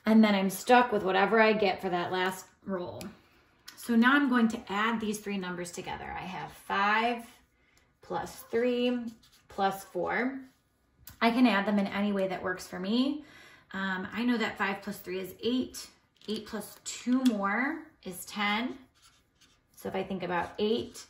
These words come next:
plus two more, that's ten. Two more than that is twelve. So I have twelve for this round. All right, now it would be Bunny's turn. So Bunny's gonna roll all three of the dice and keep the largest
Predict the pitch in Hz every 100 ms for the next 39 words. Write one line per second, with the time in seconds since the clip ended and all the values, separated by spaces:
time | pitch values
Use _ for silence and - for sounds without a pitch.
0 | _ - 240 - - - 233 220 220 208
1 | - - - 254 269 247 247 - - 226
2 | 220 202 196 190 190 - 175 175 - -
3 | - - _ - - 190 202 226 214 -
4 | - - 196 170 165 165 - - 170 156
5 | - - - - - _ _ _ _ _
6 | _ _ _ - - 196 190 196 208 214
7 | 226 208 202 185 - 175 - - - -
8 | - - - 220 190 214 - 196 190 185
9 | - 196 220 254 254 285 226 208 277 -
10 | - - 208 196 226 220 - 190 185 175
11 | 180 190 233 247 - -